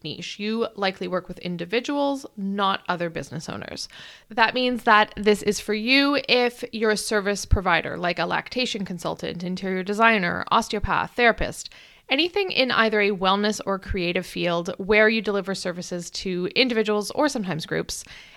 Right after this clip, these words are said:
And solo entrepreneur, meaning you work mostly on your own, or you might have a small team of people that you outsource to. But in general, it's you and your service-based business.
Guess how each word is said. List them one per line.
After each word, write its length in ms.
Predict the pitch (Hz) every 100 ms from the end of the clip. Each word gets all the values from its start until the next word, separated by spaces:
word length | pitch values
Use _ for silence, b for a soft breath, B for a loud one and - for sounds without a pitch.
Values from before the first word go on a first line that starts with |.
| -
And 320 | 226 226 226 - _
solo 300 | - 311 311
entrepreneur, 500 | 285 269 277 269 247
meaning 360 | 233 220 214 208
you 200 | - 220
work 200 | 202 196
mostly 320 | 214 208 214
on 120 | -
your 160 | 196 -
own, 360 | - 202 208 202 -
or 400 | 190 190 190 185 B B
you 100 | 254
might 140 | 247
have 60 | 233
a 20 |
small 400 | 220 - 196 180
team 240 | 180 185 180
of 100 | -
people 320 | 185 - 160
that 200 | 165 -
you 100 | 175
outsource 480 | - - - - -
to. 180 | -
But 120 | - 165
in 80 |
general, 440 | 175 196 214 208 202
it's 260 | - 165 -
you 360 | - 208 233 240 -
and 300 | 196 185 185
your 220 | 180 170
service-based 560 | - 156 160 - 160 -
business. 540 | - - - - -